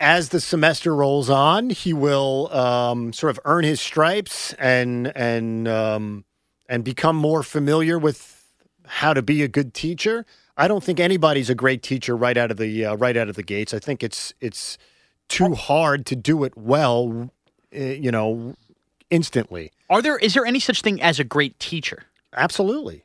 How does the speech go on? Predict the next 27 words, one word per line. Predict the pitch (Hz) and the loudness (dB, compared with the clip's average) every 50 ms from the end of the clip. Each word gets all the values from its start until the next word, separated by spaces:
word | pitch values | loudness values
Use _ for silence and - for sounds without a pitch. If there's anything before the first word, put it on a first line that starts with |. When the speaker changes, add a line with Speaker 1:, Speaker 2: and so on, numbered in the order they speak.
| _ - | _ -2
Speaker 1:
There's | 131 123 113 | -2 -2 0
many | 123 131 135 160 220 285 294 208 | 0 0 2 2 2 2 0 -2
great | 113 123 117 104 95 - | -2 -2 -2 -2 -4 -6
teachers. | - 104 92 - - - - | -10 -10 -10 -10 -12 -12 -12
Speaker 2:
<sighs> | - - | -12 -10
See, | - - 254 | -4 0 0
I | 269 277 | 2 2
know, | 240 - | 2 2
I | - 214 254 | 2 2 4
had | 269 285 | 4 2
a | 214 | 2
lot | 208 190 143 | 2 2 0
of | 113 104 - | -2 -2 0
good | 156 180 190 180 | 0 0 0 -2
teachers. | - - 220 208 - 220 214 | -6 -10 -10 -6 -6 -2 0
I | 220 240 | 0 0
never | 254 247 208 202 | 0 0 0 0
walked | 180 160 160 208 | 2 2 2 2
Speaker 1:
Yeah, | 160 | 4
but | 143 | 2
Speaker 2:
away | 139 185 | 2 4
Speaker 1:
you | |
Speaker 2:
going | 247 226 185 | 2 2 2
Speaker 1:
were | 160 | 0
a | 143 | 0
terrible | - - 165 160 147 123 120 | 0 2 2 2 2 0 -2
student. | - - - 135 113 98 90 82 - | -6 -6 -6 -6 -6 -6 -8 -12 -18